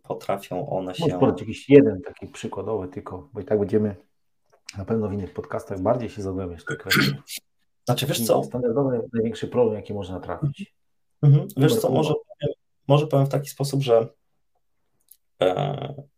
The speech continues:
Speaker 1: generalnie sam proces kredytowy, z mojej perspektywy <laughs> zwłaszcza, e, ale, ale on w porównaniu z tym, co słyszę, że się dzieje w Polsce,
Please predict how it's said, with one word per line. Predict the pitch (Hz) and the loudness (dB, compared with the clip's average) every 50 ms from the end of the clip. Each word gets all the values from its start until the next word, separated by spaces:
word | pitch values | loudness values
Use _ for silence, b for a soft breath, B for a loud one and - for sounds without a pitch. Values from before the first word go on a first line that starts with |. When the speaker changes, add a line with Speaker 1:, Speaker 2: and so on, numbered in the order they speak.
| _ _ _ _ _ - | _ _ _ _ _ -6
Speaker 1:
generalnie | 104 104 107 107 104 104 107 113 127 127 127 120 117 113 110 110 117 - - _ - | 0 2 4 4 4 4 4 4 4 2 2 0 0 0 -2 -2 -4 -10 -16 _ -20
sam | - - - 131 127 135 | -12 -4 0 2 2 2
proces | 135 135 127 127 135 131 - | 2 -2 -2 -2 -2 -4 -4
kredytowy, | - - 113 107 117 110 - - 104 101 98 104 104 110 110 - - - | -2 -4 -4 -4 -4 -4 2 2 2 2 4 2 0 0 0 -6 -12 -14
z | - - | -8 -4
mojej | 101 104 113 117 | -2 0 0 0
perspektywy | - - - - - 190 - - - 190 87 104 92 | -2 -4 -8 -8 -8 -12 -10 -6 -6 -6 -4 -4 -6
<laughs> | - | -6
zwłaszcza, | - - - - - - - - - - - - B B B B B B B B B B | -6 -8 -8 -6 -6 -4 -4 -2 -2 -2 -2 -4 B B B B B B B B B B
e, | - - 90 | 0 0 2
ale, | - - 123 131 131 127 - | 4 4 6 6 6 6 4
ale | - 120 127 - | 0 2 2 4
on | 123 131 127 | 2 2 0
w | - - | 0 0
porównaniu | 131 127 127 123 123 120 120 117 | 0 0 0 0 -2 -2 -2 -4
z | - | -4
tym, | - 120 120 120 117 | -4 -4 -4 -4 -6
co | 117 - - 107 | -8 -8 -6 -6
słyszę, | - - 117 113 - - 110 | -6 -4 -6 -6 -4 -6 -6
że | 107 104 | -6 -6
się | - 107 104 | -8 -8 -6
dzieje | 101 101 101 - | -4 -2 -4 -4
w | 98 - | -4 0
Polsce, | - 104 107 113 - - - 110 104 101 104 | 0 0 2 0 -2 -4 2 2 2 2 2